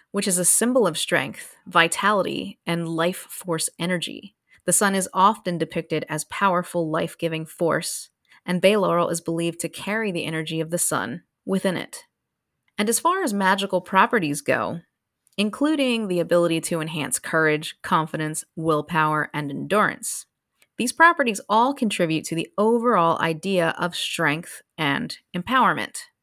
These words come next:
making bay laurel a popular choice for those looking to enhance their own strength and resilience. So in regards to strength, whether you're looking to enhance your physical strength,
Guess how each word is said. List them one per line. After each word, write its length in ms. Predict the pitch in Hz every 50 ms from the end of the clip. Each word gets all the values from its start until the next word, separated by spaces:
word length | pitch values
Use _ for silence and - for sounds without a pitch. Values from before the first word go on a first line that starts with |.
| _ _ - - - _ -
making 340 | 170 185 208 208 262 240 202
bay 160 | 175 185 185 185
laurel 440 | 170 165 165 165 165 165 165 160 - -
a 200 | - 151 143 156
popular 520 | 143 - - 233 262 - 254 240 214 180 160
choice 420 | - - - 143 131 135 - -
for 160 | - - 175
those 240 | 156 175 180 185 175
looking 280 | 170 170 - 170 160 151
to 160 | - 151 147
enhance 340 | 156 160 151 147 139 - -
their 180 | - 165 - -
own 220 | - 190 190 190 180
strength 500 | - - - 156 143 143 147 - - _ _ -
and 160 | 160 151 147
resilience. 840 | 160 160 151 - 156 151 - - - - - - - - - - _ _ _ _ _ _ _ _ _ _ _ _ _ _ _ _ -
So 200 | - - 240 240
in 80 | 240
regards 360 | 247 262 262 339 330 330 330 -
to 100 | - 254
strength, 500 | - - 233 220 208 208 208 202 - -
whether 280 | - 208 220 220 233 233
you're 240 | 233 220 208 190
looking 460 | 175 175 185 196 - 220 214 208 208 196
to 180 | - 175 165
enhance 400 | 165 160 170 185 190 190 190 -
your 80 | - 156
physical 380 | - - 240 254 285 285 285
strength, 600 | 277 - - - 240 233 233 240 - - - _